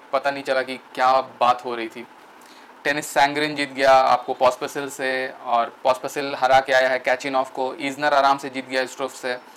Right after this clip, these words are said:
अ, सर्व दो सेट स्ट्रेट सेट में जीता है इजनर स्टॉफ से, तो स्टॉफ, अ, ब्रेक नहीं कर पाया थर्ड सेट और फोर्थ सेट में, और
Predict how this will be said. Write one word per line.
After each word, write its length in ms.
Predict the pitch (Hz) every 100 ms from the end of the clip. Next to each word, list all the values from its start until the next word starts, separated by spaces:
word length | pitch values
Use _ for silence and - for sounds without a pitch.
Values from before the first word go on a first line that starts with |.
| - - - - - - -
अ, 280 | 123 123
सर्व 640 | 120 - 139 139 127 127 135
दो 240 | 123 139
सेट 280 | - 135 131 - - - - -
स्ट्रेट 280 | 135 160
सेट 180 | 160 156
में 120 | 156
जीता 300 | 143 139 147
है 320 | 139 139 139 131
इजनर 340 | 127 135 131
स्टॉफ 280 | 131 135 127
से, 160 | 143
तो 160 | 139 127
स्टॉफ, 460 | - 131 135 135 135
अ, 200 | 131 131
ब्रेक 480 | - - - 165 165
नहीं 120 | 151
कर 120 | 147
पाया 220 | - 127
थर्ड 320 | 123 - 127
सेट 200 | 123 127
और 100 | 127
फोर्थ 240 | - 131 123
सेट 180 | 123 123
में, 100 | 120
और 260 | 113 110